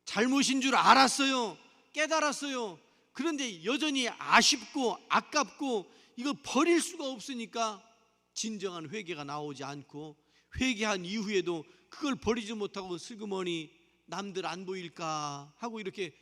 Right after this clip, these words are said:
감춰놓게 되는 그런 인생이면 얼마나 불행하냐고요. 여러분, 자기 자신을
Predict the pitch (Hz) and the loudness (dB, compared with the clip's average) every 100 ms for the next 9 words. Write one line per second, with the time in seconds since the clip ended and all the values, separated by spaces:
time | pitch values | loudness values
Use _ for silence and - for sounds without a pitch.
0 | _ - 214 226 254 233 - 214 202 190 | _ -10 -10 -10 -12 -12 -14 -10 -8 -10
1 | 151 _ _ - 294 254 254 214 226 214 | -12 _ _ -10 -8 -8 -8 -8 -10 -8
2 | 202 185 - 254 254 247 208 - 196 208 | -8 -10 -10 -10 -10 -12 -14 -10 -10 -8
3 | 180 185 143 113 - _ _ _ _ _ | -10 -12 -16 -18 -20 _ _ _ _ _
4 | _ _ _ _ _ _ - 190 220 220 | _ _ _ _ _ _ 0 2 2 0
5 | - 214 226 220 220 240 247 247 139 | 0 0 2 2 2 2 4 2 0